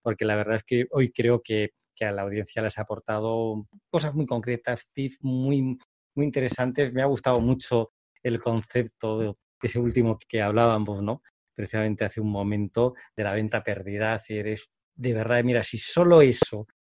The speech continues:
sirve este episodio para que lo entienda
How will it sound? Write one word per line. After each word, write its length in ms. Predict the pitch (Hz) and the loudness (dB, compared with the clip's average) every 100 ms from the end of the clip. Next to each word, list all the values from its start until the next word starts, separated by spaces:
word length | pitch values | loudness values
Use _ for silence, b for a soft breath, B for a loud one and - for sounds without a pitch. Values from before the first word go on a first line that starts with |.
| _ | _
sirve 320 | - - 135 139 | -6 0 4 4
este 220 | - 135 | 4 2
episodio 640 | - 117 117 107 104 107 | 2 -2 0 -2 0 -2
para 220 | - 113 110 | 0 -2 0
que 180 | 123 | 0
lo 160 | 113 117 | 2 4
entienda 1000 | 113 113 110 - - 135 143 120 95 | 4 2 0 -4 0 2 4 4 0